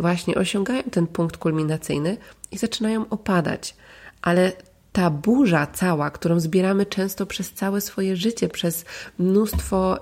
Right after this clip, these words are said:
lat, tych emocji, które kłębią się w naszym ciele, które blokują przepływ energii życiowej w naszym ciele, powodują mnóstwo, e, blokad, ale również mnóstwo, e, schorzeń. I tak między innymi było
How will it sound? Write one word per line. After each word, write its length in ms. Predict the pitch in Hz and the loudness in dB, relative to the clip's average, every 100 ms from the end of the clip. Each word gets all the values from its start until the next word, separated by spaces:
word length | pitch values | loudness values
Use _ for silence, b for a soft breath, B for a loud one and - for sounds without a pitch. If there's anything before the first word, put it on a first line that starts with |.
| - | -6
lat, 520 | 170 190 254 156 - - b b b | 0 2 2 0 -2 -18 b b b
tych 200 | 196 - | -4 0
emocji, 480 | 190 185 214 240 175 | 0 2 2 2 -2
które 240 | - 175 | -2 -4
kłębią 440 | 170 - 214 202 170 | -2 0 2 4 2
się 140 | - | 0
w 60 | 170 | -2
naszym 480 | 170 - 180 180 180 - | -2 0 0 0 -2 -4
ciele, 340 | - 220 185 | -2 2 2
które 260 | 160 - 170 | 0 0 0
blokują 580 | 160 180 175 - 202 196 | 2 0 0 0 2 2
przepływ 600 | - 185 175 185 190 - B B B | 0 -2 0 -2 -2 -4 B B B
energii 600 | - 185 240 208 165 156 - | 0 2 4 2 0 -2 -2
życiowej 580 | 160 165 160 147 151 151 | -2 0 -2 -2 -2 0
w 60 | |
naszym 320 | 160 160 160 | 0 0 -2
ciele, 340 | 160 156 151 208 B B B | -2 -2 -2 -4 B B B
powodują 580 | - 185 190 190 196 190 - | 0 2 2 4 4 2 2
mnóstwo, 960 | 175 185 196 202 - - 190 180 208 214 | 2 4 4 2 -6 -4 0 0 -2 -4
e, 260 | 165 165 160 | -4 -4 -4
blokad, 540 | - 175 165 165 180 - | -2 2 2 0 -4 0
ale 200 | 202 202 | 2 2
również 440 | 185 175 175 185 | 2 2 0 -2
mnóstwo, 640 | 175 170 165 - - 165 175 - | -2 -2 -2 -6 -4 -2 -2 -4
e, 180 | 165 170 | -4 -4
schorzeń. 500 | 170 - 160 160 - - B B 220 | -4 -4 -2 -2 -4 -8 B B -6
I 80 | - | -2
tak 200 | 208 240 | 0 0
między 280 | 226 220 208 | 2 2 2
innymi 340 | 202 170 180 | 2 2 0
było 380 | 180 156 156 160 | 0 -2 -2 -2